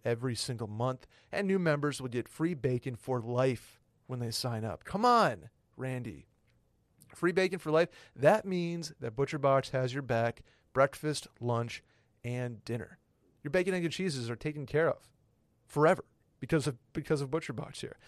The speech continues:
Every month, Butcher Box ships a curated selection of high-quality meat right to my home. All meat is free of antibiotics and, and added hormones, and each box has nine to eleven pounds of it, enough for twenty-four individual meals. I'm about halfway through my last box, and I cannot wait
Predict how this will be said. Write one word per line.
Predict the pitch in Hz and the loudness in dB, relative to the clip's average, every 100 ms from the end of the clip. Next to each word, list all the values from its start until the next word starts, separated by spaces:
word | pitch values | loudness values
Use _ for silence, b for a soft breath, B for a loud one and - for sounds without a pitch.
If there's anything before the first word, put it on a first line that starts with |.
| b b b b | b b b b
Every | 180 226 | 4 4
month, | 180 151 - | 6 4 4
Butcher | 165 156 | -2 0
Box | 139 135 - | 2 2 0
ships | - 139 - | 0 0 0
a | 120 - _ | -6 -8 _
curated | - 185 196 180 175 | -4 4 6 6 2
selection | - 139 123 117 120 | 0 0 2 0 -4
of | 117 | -10
high-quality | - 156 - 160 151 147 | -6 -6 -2 0 0 0
meat | 123 123 - b b b b | -2 -4 -6 b b b b
right | 110 123 - | 0 0 0
to | - | -2
my | 123 113 | -2 0
home. | 127 160 165 156 b b b | 2 2 2 -4 b b b
All | 160 | 6
meat | 190 170 | 6 2
is | 135 | 0
free | - 135 | -2 0
of | 117 | 0
antibiotics | 110 120 113 113 120 120 - | -2 -4 -2 -2 -2 -4 -10
and, | 104 - 117 | -12 -12 -8
and | 113 110 - | -8 -8 -4
added | 123 113 | -4 -4
hormones, | 104 147 170 202 180 - | -2 2 4 2 0 -4
and | - | -6
each | 165 - | -6 -4
box | 151 139 - | -4 -4 -4
has | 123 113 | -6 -6
nine | 120 123 135 | -4 -2 -4
to | - 131 | -8 -4
eleven | 120 117 117 | -2 -2 -4
pounds | - 156 165 123 | -2 2 2 0
of | - | -4
it, | - | -8
enough | 107 131 139 | -4 -2 -2
for | - | -4
twenty-four | - - 160 165 - 160 156 | -14 -6 -2 -4 0 4 4
individual | 147 156 151 135 139 139 123 | 4 -4 -4 -4 -4 -4 -4
meals. | 143 202 196 190 - - b b b b b | 2 4 4 4 0 -8 b b b b b
I'm | 139 | 2
about | 131 120 | 4 6
halfway | 127 127 - 117 | 4 2 2 -2
through | 127 120 | 0 -2
my | 113 | -2
last | 110 131 127 | 0 -2 -2
box, | - 127 123 | 2 2 2
and | - | -4
I | 113 | -10
cannot | - 123 113 | -8 -6 -4
wait | 107 120 | -2 -2